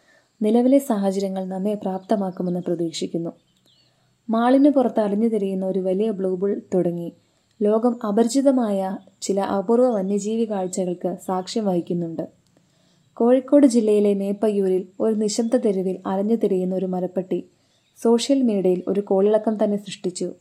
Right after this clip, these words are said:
മുംബൈയിൽ ഒത്തുചേരുന്ന ഫ്ലെമിംഗോകളുടെ എണ്ണത്തിൽ വർധനമുണ്ടായതായും നമ്മൾ കണ്ടു.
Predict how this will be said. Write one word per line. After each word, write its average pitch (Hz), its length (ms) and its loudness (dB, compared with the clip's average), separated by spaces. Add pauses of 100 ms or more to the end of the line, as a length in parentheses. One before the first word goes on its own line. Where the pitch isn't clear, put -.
(680)
മുംബൈയിൽ 240 400 6
ഒത്തുചേരുന്ന 214 600 2
ഫ്ലെമിംഗോകളുടെ 208 840 0
എണ്ണത്തിൽ 180 380 -2 (100)
വർധനമുണ്ടായതായും 185 1080 -4 (260)
നമ്മൾ 185 240 -6
കണ്ടു. 170 360 -4